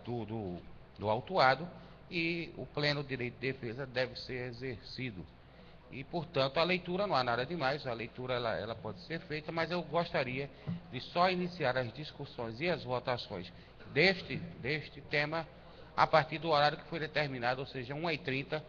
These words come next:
para não ter nenhum tipo de argumentação de cerceamento do direito de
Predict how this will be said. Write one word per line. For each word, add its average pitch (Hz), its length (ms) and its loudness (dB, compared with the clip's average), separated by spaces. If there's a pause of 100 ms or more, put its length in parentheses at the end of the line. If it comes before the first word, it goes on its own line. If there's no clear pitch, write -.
(420)
para 147 320 8
não 156 180 2
ter 139 320 0
nenhum 135 160 -4
tipo 135 400 -8
de 131 460 -2
argumentação 127 680 0
de 127 100 -10
cerceamento 123 680 -2 (380)
do 131 100 -4
direito 131 360 0
de 139 360 0